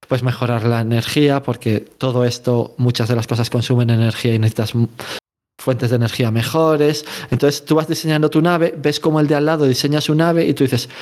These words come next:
oye, que el que está justo a mi lado y acaba de abrir un sitio contra mí,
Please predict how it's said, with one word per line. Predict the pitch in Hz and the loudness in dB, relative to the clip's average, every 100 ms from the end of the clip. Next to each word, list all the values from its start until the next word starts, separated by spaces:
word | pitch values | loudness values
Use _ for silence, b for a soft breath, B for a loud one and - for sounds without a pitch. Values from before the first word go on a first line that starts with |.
| - - | -12 -4
oye, | 139 160 151 | 0 0 0
que | 123 | -4
el | |
que | - | -4
está | - 127 | -6 -4
justo | 143 - 160 | -4 -2 -2
a | |
mi | 156 | 0
lado | 147 160 156 135 - | 0 2 0 0 0
y | 123 | 0
acaba | 113 127 135 | 0 0 2
de | 139 | 2
abrir | 131 139 135 | 2 2 4
un | 135 131 | 2 2
sitio | 139 135 135 127 | 0 0 0 0
contra | 135 127 131 131 | -2 -2 -2 2
mí, | 147 170 | 2 2